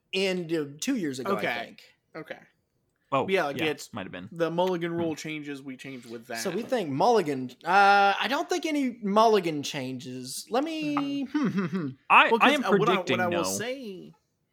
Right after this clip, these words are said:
Speaker 2: what I will say, 'cause the London Mulligan for people, um, it, this is more so in standard. I haven't really seen the Mulligan rule impact Commander in my personal experience,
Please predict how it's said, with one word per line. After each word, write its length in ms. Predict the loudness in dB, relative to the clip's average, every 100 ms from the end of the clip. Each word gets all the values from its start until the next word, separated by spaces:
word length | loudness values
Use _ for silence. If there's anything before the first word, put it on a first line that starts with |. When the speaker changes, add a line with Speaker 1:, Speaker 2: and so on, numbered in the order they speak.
| _ _
Speaker 2:
what 220 | -6 -2
I 60 | 0
will 140 | -2
say, 200 | -4 -6
'cause 180 | -6 -6
the 100 | -4
London 400 | -4 -4 -6 -6
Mulligan 840 | -8 -6 -6 -8 -8 -10 -12 -16 -20
for 180 | -18 -18
people, 680 | -14 -14 -8 -6 -6 -6 -12 _ _ _ -12
um, 240 | -10 -8 -8
it, 220 | -10 -6
this 180 | -6 -4
is 120 | -6
more 480 | -6 -4 -2 -2 -4
so 260 | -6 -6
in 180 | -6 -8
standard. 500 | -12 -14 -12 -10 -10 -10
I 80 |
haven't 280 | -10 -10 -12 -16 -14
really 360 | -8 -6 -6 -10
seen 460 | -10 -10 -10 -10
the 80 | -10
Mulligan 420 | -8 -8 -8 -10
rule 180 | -10 -10
impact 440 | -10 -14 -16 -16 _
Commander 560 | -18 -16 -16 -14 -14 -14
in 120 | -14
my 180 | -12 -12
personal 480 | -12 -14 -12 -16 -18
experience, 680 | -18 -18 -16 -16 -20 -20